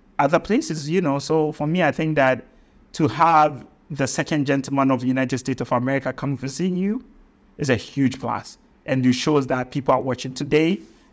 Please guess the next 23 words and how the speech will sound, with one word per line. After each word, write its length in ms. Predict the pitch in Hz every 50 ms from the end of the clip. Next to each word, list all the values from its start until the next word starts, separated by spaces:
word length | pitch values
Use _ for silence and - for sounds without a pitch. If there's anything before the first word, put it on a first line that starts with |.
| _ - -
one 180 | 135 147 156 160
of 100 | 156 143
the 80 | 147
reasons 380 | 135 120 139 143 139 156 147 131
why 240 | 131 135 131 135 131
I 100 | 135 123
was, 320 | 123 127 120 120 - - - _ -
um, 340 | 127 123 123 120 117 - - _ _ _ _ _ _ _ _ _ _ _ _ _ _ _ _ - - _ _
late 500 | 214 233 - 156 151 151 147 - - - - _
to 140 | - - 131
come, 280 | 120 - - 131 131 - -
uh, 200 | 139 123 123 120
to 200 | 117 - - 123
this 220 | 123 131 127 -
podcast 540 | - - 170 143 - - - 143 131 - -
was 180 | 135 127 127 123
that 280 | 139 127 123 123 - - - - _ _ _ - - - -
the 160 | - 131 127 127
Czech 340 | - - - 170 151 - - - - - _ _ _ _ _ _ -
ambassador 540 | 120 123 135 165 - - 165 - 123 117 - -
just 200 | 127 165 170 175
walked 300 | 135 147 175 170 - 170
in. 180 | 175 151 127